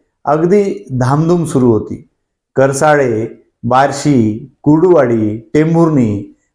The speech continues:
मंडूप, घळसंग अशा विविध भागातील आबालवृद्ध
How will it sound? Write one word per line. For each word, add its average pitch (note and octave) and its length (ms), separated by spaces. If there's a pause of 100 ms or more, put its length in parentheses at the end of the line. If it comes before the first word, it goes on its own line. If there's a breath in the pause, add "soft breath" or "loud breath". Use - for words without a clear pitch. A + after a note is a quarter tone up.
मंडूप, D3+ 720
घळसंग D#3+ 560 (640 loud breath)
अशा G3+ 400
विविध G3 400
भागातील D3+ 800 (320 loud breath)
आबालवृद्ध C3+ 760